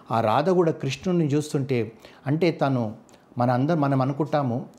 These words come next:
మనకు రెండు కళ్ళే ఉన్నాయనుకుంటాం. రాధ పరిస్థితి అప్పుడు ఏంటంటే తన తనువంతా, అంటే తల నుంచి కాలు వరకు కళ్ళన్నీ చేసుకొని కృష్ణుడిని చూస్తుందంట. "ఎన్ని రోజులకు నేను కృష్ణుడిని చూశానని" చెప్పేసి ఆ ఆనందము, సంతోషము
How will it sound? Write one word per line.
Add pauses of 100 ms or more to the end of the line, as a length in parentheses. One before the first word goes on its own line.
(120)
మనకు
రెండు
కళ్ళే
ఉన్నాయనుకుంటాం. (560)
రాధ
పరిస్థితి
అప్పుడు
ఏంటంటే
తన
తనువంతా, (140)
అంటే
తల
నుంచి
కాలు
వరకు (500)
కళ్ళన్నీ
చేసుకొని
కృష్ణుడిని
చూస్తుందంట.
"ఎన్ని
రోజులకు
నేను
కృష్ణుడిని
చూశానని"
చెప్పేసి (480)
ఆ
ఆనందము,
సంతోషము